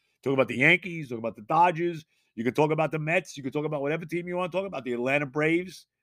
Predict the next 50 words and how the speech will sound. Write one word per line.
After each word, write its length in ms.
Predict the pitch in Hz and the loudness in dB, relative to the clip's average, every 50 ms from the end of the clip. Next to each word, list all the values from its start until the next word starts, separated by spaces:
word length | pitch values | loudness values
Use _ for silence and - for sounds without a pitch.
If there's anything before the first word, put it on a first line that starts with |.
| _ _ _ _ _ _ _ - | _ _ _ _ _ _ _ 0
Give 100 | 139 156 | 0 0
me 80 | 185 196 | 2 -2
the 80 | 190 | -4
team, 360 | 151 - 175 196 196 165 - _ _ _ _ _ _ _ 110 | -4 -4 -4 -4 -4 -8 -12 _ _ _ _ _ _ _ -6
all 80 | 104 | -2
right? 200 | 131 147 170 - _ _ _ _ _ _ _ _ - | 0 0 0 0 _ _ _ _ _ _ _ _ -6
Who 120 | 143 175 | -4 -4
you 140 | 180 185 190 | -2 -2 -4
think 260 | 160 175 185 180 - | -2 -2 -4 -2 -2
is 100 | 180 135 | -2 -2
the 60 | 143 143 | -2 0
best 240 | 135 175 160 160 - | 0 0 -2 -2 -6
team 180 | 180 175 160 | -8 -6 -6
in 80 | 156 147 | -6 -4
baseball 400 | 160 170 170 - - 156 156 151 | -2 -2 -2 -2 -4 -6 -4 -4
right 220 | 151 156 151 151 | -2 -2 -4 -2
now? 300 | 151 175 180 165 147 - _ _ _ _ _ - | -2 -2 0 0 -2 -4 _ _ _ _ _ -4
To 40 | |
me, 120 | 151 196 196 | 0 0 0
it's 140 | 156 - - | 0 0 -4
the 60 | 139 | -6
Houston 300 | 151 175 151 - 180 185 | -4 -4 -6 -6 -4 -2
Astros. 400 | 196 208 175 - 139 92 78 - _ _ _ _ _ _ _ _ _ _ _ _ _ _ _ _ _ _ _ _ _ _ _ _ _ _ _ _ _ _ _ _ _ _ _ _ _ _ _ | 0 0 0 -2 -8 -8 -8 -12 _ _ _ _ _ _ _ _ _ _ _ _ _ _ _ _ _ _ _ _ _ _ _ _ _ _ _ _ _ _ _ _ _ _ _ _ _ _ _
Houston 280 | - 151 180 156 190 190 | -2 -2 0 0 0 0
A-, 220 | 180 170 190 185 | 2 0 0 0
Houston 340 | - 147 202 240 - 233 240 | 0 0 2 2 0 0 0
Astros 420 | 233 220 214 156 202 214 202 151 151 | 0 0 0 0 0 -2 0 0 0
are 100 | 143 139 | -2 0
one 280 | 156 185 220 233 214 | 0 0 0 0 0
and 80 | 190 175 | 0 -2
the 60 | 170 | 0
Yankees 340 | 175 190 202 - 185 139 143 | 0 -2 -2 -2 -4 -4 -4
are 40 | 143 | -2
one 200 | 147 156 151 147 | 0 0 0 0
A. 240 | 120 98 - - _ _ - | -2 -4 -6 -14 _ _ 2
That's 180 | 151 151 - - | 2 2 4 6
how 140 | 160 156 156 | 6 6 6
I 80 | 143 | 6
would 160 | 135 131 113 | 4 2 0
put 140 | - 127 120 | 0 -2 -2
it 100 | - 107 | -2 -2
right 180 | 110 107 113 98 | -4 -6 -6 -4
now. 260 | 98 101 82 78 _ _ _ _ _ _ _ _ _ _ - | -8 -10 -10 -12 _ _ _ _ _ _ _ _ _ _ 0
And 180 | - 127 131 156 | 4 6 8 8
it 120 | 202 220 | 8 8
would 200 | 196 196 185 190 | 6 4 4 4
absolutely 840 | - 160 175 196 208 165 - - 190 180 180 180 180 185 160 143 147 143 | 2 0 2 2 2 0 -2 -2 -2 -2 0 -2 -4 -4 -2 -2 -2 -2
behoove 720 | 117 113 131 131 123 107 113 139 220 262 269 247 202 147 | -4 -6 -4 -4 -4 -2 0 4 4 6 6 4 2 0
the 100 | 139 131 | -4 -2
Yankees, 640 | 127 135 151 180 170 - 95 82 82 78 - - | 2 2 2 2 2 0 -6 -12 -12 -14 -20 -20